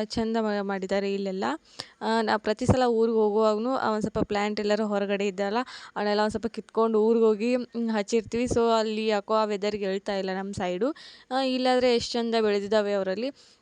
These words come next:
ಹಾಗೆ ಒಂದ್ ಸ್ವಲ್ಪ ಗ್ರೌಂಡಲ್ಲಿ ಕುತ್ಕೊಳ್ಳೋಣ ಅಂತೇಳಿ ಹೋದ್ವಿ. ಇಲ್ಲಿ ಗ್ರೌಂಡಲ್ಲಿ ಆದಷ್ಟು ಹುಡುಗರು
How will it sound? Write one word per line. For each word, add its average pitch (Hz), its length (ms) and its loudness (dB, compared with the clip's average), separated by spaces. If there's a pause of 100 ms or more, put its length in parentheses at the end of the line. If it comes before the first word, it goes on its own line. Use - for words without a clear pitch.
(120)
ಹಾಗೆ 220 280 0
ಒಂದ್ 247 120 -2
ಸ್ವಲ್ಪ 220 240 -2
ಗ್ರೌಂಡಲ್ಲಿ 220 600 0
ಕುತ್ಕೊಳ್ಳೋಣ 214 540 -2
ಅಂತೇಳಿ 208 280 -2
ಹೋದ್ವಿ. 214 600 -4
ಇಲ್ಲಿ 247 320 -2
ಗ್ರೌಂಡಲ್ಲಿ 233 540 0
ಆದಷ್ಟು 214 400 -2
ಹುಡುಗರು 202 300 -4